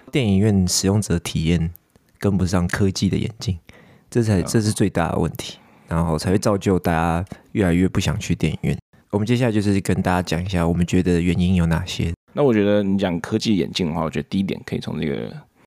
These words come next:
Speaker 2: 家庭的这个剧院系统，因为科技的演进，然后设备变便宜，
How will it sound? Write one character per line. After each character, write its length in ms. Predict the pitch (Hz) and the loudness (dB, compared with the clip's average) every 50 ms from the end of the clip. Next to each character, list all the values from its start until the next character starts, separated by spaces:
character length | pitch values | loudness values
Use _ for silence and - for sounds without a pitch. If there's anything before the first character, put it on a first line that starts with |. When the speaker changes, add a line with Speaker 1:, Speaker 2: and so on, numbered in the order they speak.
| _ - | _ -12
Speaker 2:
家 60 | - - | -10 -8
庭 280 | - - - - - - 131 - | -6 -6 -6 -8 -10 -12 -12 -10
的 80 | - 69 | -8 -6
这 100 | 65 78 | -4 -4
个 60 | 78 | -6
剧 220 | - - - 104 92 | -6 -4 -2 0 0
院 180 | 90 85 80 | 0 0 -2
系 200 | - - - 90 | -2 -2 -4 -4
统， 120 | - 90 - _ - - - - - _ | -4 -6 -10 _ -20 -20 -20 -20 -16 _
因 120 | - 101 98 | -2 0 0
为 80 | 98 85 | 0 0
科 180 | - - 95 | -2 -2 -4
技 80 | 90 - | -2 0
的 80 | 92 | -2
演 180 | 80 78 69 50 - | -2 0 -2 -4 -6
进， 180 | - - 78 78 - - _ _ _ | -8 -8 -8 -8 -8 -14 _ _ _
然 120 | - - - | -10 -8 -4
后 360 | 78 78 78 76 73 67 - | -2 -2 -2 -2 -2 -4 -6
设 200 | - - - 92 | -6 -4 -4 -2
备 120 | - 87 | -2 -2
变 160 | 82 90 85 - | -2 -2 -4 -4
便 200 | - - - - | -6 -8 -8 -8
宜， 140 | - - | -10 -12